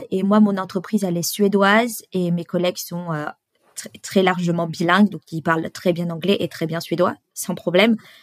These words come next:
Mais ils sont pas francophones. Après, les gens savent que j'ai sorti un livre, hein, je vais pas te cacher le truc. Déjà, c'est compliqué parce que je, je fais des semaines de promo en France, donc je suis obligée de dire, « Je refuse cette réunion, cause, bah, je suis en France une semaine pour la promo de mon livre. »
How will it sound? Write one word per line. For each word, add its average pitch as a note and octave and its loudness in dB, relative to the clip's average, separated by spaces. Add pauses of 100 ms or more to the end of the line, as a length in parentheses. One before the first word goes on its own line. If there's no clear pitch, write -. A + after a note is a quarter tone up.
(160)
Mais G3 6
ils G3 6
sont G3+ 4
pas G#3+ 2
francophones. - -8 (480)
Après, A#3+ 2
les G3 2
gens A3+ 2
savent F#3 -2
que E3+ -8
j'ai D#3+ -8
sorti E3 -12
un D#3 -10
livre, D3 -12
hein, F#3+ -6
je E3 -6
vais D#3 -6
pas F#3 -6
te - -20
cacher F3+ 0
le E3 -6
truc. - -10 (340)
Déjà, A#3 6
c'est A#3+ 0
compliqué A3 4
parce F3+ -4
que F3 -4
je, E3 -4
je F3+ -8
fais F3 -6
des F3 -2
semaines F3+ -4
de E3+ -6
promo E3+ -8
en D#3+ -10
France, G#3+ -2 (320)
donc G3 2
je - -10
suis G3+ 4
obligée G3+ 4
de G3 4
dire, « G3+ 4
Je F3 -6
refuse F#3+ -2
cette F#3+ -2
réunion, G3 0 (300)
cause, A#3+ 4
bah, G3 2
je F#3 -4
suis G#3 0
en G3 -2
France - -2
une G#3 -6
semaine G3+ 2
pour F#3+ -4
la F3+ 2
promo F#3+ -6
de F#3+ -6
mon G3 -4
livre. » F#3+ -2